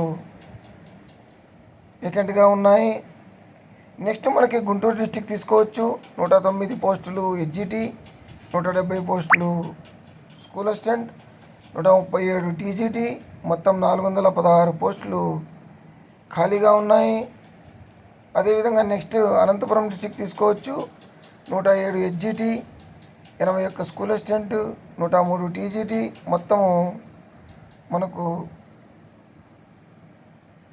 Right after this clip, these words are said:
మూడు వందల ఎనభై ఆరు పోస్టులు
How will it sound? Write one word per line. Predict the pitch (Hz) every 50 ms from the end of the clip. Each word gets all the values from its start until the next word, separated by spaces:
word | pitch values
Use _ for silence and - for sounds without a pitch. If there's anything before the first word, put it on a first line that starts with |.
| _ - _ - - - - _ - - - - - - - - - - - - _ - - - - 180
మూడు | 196 208 214 208
వందల | 208 208 208 208 208 208 202 196 196
ఎనభై | 190 185 185 190 190 190 185
ఆరు | 185 170 190 170 160 156 151 - - - - - - - -
పోస్టులు | 185 202 220 214 - 214 196 190